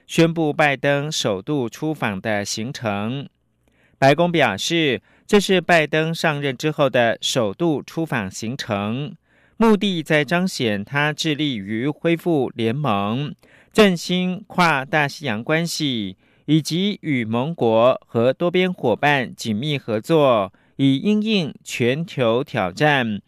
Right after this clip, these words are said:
并更加确保美国利益的承诺。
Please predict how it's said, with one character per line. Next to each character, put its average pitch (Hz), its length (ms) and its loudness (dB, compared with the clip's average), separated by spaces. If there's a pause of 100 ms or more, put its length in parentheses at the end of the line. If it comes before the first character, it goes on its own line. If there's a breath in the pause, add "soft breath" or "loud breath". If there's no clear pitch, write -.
(180)
并 170 300 2
更 151 260 0
加 147 220 0
确 147 200 -2
保 110 280 0
美 117 260 -2
国 107 500 0 (120)
利 175 160 0
益 147 260 -4
的 101 260 -2
承 104 360 -8
诺。 139 440 2